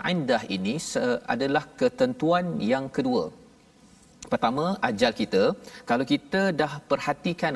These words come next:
ramai kawan-kawan, tuan-tuan sekalian yang menghadapi ajal pertama,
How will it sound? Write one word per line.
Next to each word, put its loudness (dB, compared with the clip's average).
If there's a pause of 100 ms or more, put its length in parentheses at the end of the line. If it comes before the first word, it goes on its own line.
(120)
ramai -2 (140)
kawan-kawan, 0 (100)
tuan-tuan -4
sekalian -2 (120)
yang -2 (180)
menghadapi -2 (200)
ajal 0 (120)
pertama, 0